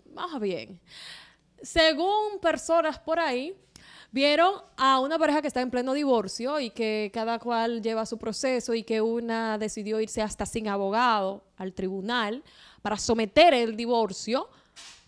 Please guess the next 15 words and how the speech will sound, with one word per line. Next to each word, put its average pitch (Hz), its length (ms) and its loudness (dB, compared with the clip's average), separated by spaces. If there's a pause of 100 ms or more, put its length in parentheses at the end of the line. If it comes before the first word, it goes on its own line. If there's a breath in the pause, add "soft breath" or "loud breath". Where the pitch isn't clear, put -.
Estamos 320 240 0
hablando 349 240 0
de 254 200 2
Jennifer 269 360 -4
López 254 420 -4
y 226 160 -6
Ben 185 220 -4
Affleck. 196 500 -10 (460 loud breath)
En 233 160 -4
este 269 240 -2
caso, 294 540 -2
supuestamente 277 1400 -4 (280 soft breath)
fueron 311 480 -2
vistos 302 880 -6 (260 soft breath)
besándose 262 1120 -2